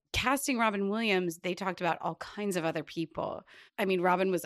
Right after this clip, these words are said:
a huge star at the time, and getting him was, like, the thing that, like I said, ended up getting the movie made.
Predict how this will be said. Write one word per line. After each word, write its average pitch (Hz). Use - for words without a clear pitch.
a 190
huge 190
star 143
at 160
the 175
time, 151
and 185
getting 175
him 185
was, 170
like, 165
the 190
thing 254
that, 180
like 175
I 175
said, 202
ended 175
up -
getting 185
the 185
movie 165
made. 220